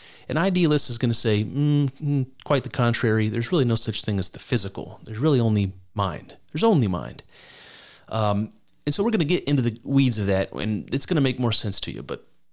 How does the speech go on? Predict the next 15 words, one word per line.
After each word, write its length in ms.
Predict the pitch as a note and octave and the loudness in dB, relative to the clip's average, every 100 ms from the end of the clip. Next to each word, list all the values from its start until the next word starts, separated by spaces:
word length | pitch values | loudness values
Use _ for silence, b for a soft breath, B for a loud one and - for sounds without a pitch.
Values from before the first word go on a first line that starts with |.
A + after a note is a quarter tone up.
| - | -12
but 140 | C#3+ | -4
that's 240 | G3 G#3 - | -2 -2 -2
the 100 | - | -2
perspective 640 | - A#2+ B2 G#2 - F2+ | -2 -2 -2 -4 -6 -6
that 320 | G2+ G2 - - - - _ _ _ _ _ _ - | -2 -4 -6 -20 -20 -20 _ _ _ _ _ _ -8
Bernardo 480 | A2 G#2+ G2 F2+ F2+ | -2 0 0 -2 -4
brings 260 | F#2 F#2+ | -6 -6
to 100 | - | -8
the 80 | - | -10
table. 380 | - D#3+ F#2 F2 - _ _ _ _ _ _ _ _ _ _ _ _ _ _ - B B B B B - | -2 0 0 -6 -16 _ _ _ _ _ _ _ _ _ _ _ _ _ _ -20 B B B B B -8
And 120 | D#3 | -4
there's 160 | G3+ | -2
an 80 | D3 | -2
interesting 580 | F3+ G3 F#3 - C#3+ B2+ | -2 -2 -2 0 2 2
way 460 | B2+ B2+ A#2+ A#2 | 2 4 4 2